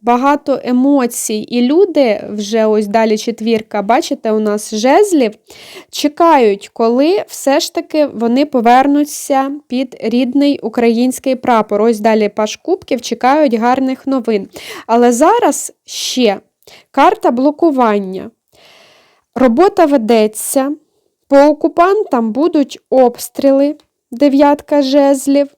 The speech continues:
і наші люди там працюють під прикриттям, дуже добре, ось, діють. Вони не сидять,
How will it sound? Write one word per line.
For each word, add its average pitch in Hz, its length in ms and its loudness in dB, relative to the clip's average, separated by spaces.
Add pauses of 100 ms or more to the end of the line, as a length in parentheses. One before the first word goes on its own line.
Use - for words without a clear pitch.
(680)
і 330 260 6 (140)
наші 285 440 0
люди 370 500 0 (100)
там 320 280 0
працюють 220 880 -2
під 277 200 -4
прикриттям, 330 880 0 (1160)
дуже 247 480 2
добре, 339 760 2 (340)
ось, 254 440 -4 (840)
діють. 226 680 0 (640)
Вони 254 500 0
не 262 140 0
сидять, 240 680 -2